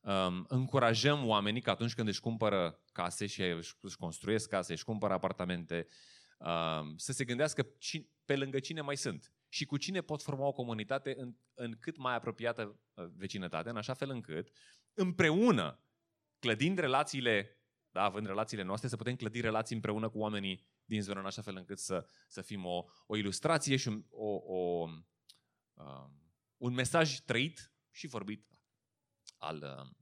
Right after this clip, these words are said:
al Evangheliei. Împreună ca biserică. De asta, uh, ne-am propus, uh, la f-, uh, finalul anului trecut, pentru anul acesta, să creștem în rodirea noastră, să creștem în impactul pe care îl avem cu Evanghelia în viețile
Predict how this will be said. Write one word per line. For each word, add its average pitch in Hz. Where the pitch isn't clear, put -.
al 87
Evangheliei. 82
Împreună 196
ca 208
biserică. 180
De 135
asta, 160
uh, 107
ne-am 120
propus, 151
uh, 92
la 85
f-, -
uh, 104
finalul 110
anului 104
trecut, 92
pentru 98
anul 95
acesta, -
să 131
creștem 160
în 123
rodirea 135
noastră, 120
să 127
creștem 190
în 147
impactul 160
pe 160
care 143
îl 135
avem 131
cu 147
Evanghelia 127
în 120
viețile 120